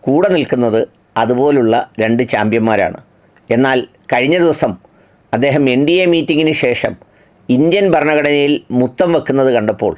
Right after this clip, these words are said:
ചില ഓർമ്മകൾ എൻ്റെ മനസ്സിലൂടെ കടന്നുപോയി. രാഹുൽ ഗാന്ധി എന്ന് പറയുന്ന ഒരു മനുഷ്യൻ ഉയർത്തിപ്പിടിച്ചുകൊണ്ടിറങ്ങിയ ആ ഭരണഘടനയിൽ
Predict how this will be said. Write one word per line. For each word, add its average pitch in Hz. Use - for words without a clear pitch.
ചില 127
ഓർമ്മകൾ 120
എൻ്റെ 117
മനസ്സിലൂടെ 101
കടന്നുപോയി. 98
രാഹുൽ 135
ഗാന്ധി 156
എന്ന് 147
പറയുന്ന 131
ഒരു 131
മനുഷ്യൻ 120
ഉയർത്തിപ്പിടിച്ചുകൊണ്ടിറങ്ങിയ 143
ആ 131
ഭരണഘടനയിൽ 139